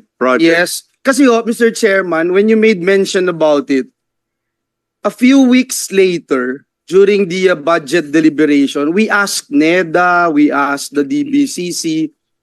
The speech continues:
Speaker 2: They were sur-, surprised, Mister, Mister Secretary. Sabi po nila,
Speaker 1: Status.
Speaker 2: "Ni wala akong
Speaker 1: Status.
Speaker 2: approved,
Speaker 1: Status.
Speaker 2: proposed,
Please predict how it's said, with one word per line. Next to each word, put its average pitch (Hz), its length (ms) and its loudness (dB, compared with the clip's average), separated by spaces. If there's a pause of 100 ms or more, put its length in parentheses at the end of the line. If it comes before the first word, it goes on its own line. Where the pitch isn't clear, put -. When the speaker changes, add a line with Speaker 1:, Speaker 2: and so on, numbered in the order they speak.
(500)
Speaker 2:
They 240 240 2
were 294 160 0
sur-, 170 320 0 (400)
surprised, 202 480 -2
Mister, 185 400 -6
Mister 170 400 -4
Secretary. 151 720 -2 (720)
Sabi 208 320 0
po 220 160 4
nila, 220 400 2
Speaker 1:
Status. 208 160 -6
Speaker 2:
"Ni 233 80 2
wala 240 400 2
akong 233 400 2 (240)
Speaker 1:
Status. 110 320 -4
Speaker 2:
approved, 196 640 0
Speaker 1:
Status. - 80 -8
Speaker 2:
proposed, 202 640 2